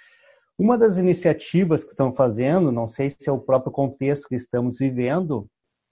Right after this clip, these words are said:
é essas questões de divulgação utilizando as tecnologias, as mídias digitais.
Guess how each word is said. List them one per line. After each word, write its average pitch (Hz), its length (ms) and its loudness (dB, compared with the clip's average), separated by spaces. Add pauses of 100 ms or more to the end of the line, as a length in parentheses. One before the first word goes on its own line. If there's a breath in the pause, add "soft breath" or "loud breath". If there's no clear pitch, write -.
(200)
é 151 140 -4
essas 160 280 -4
questões 151 360 -8
de 143 80 -8
divulgação 143 640 -4
utilizando 156 840 -4
as 147 520 -4
tecnologias, 170 1000 -4
as 113 160 -8
mídias 123 520 -6
digitais. 107 960 -8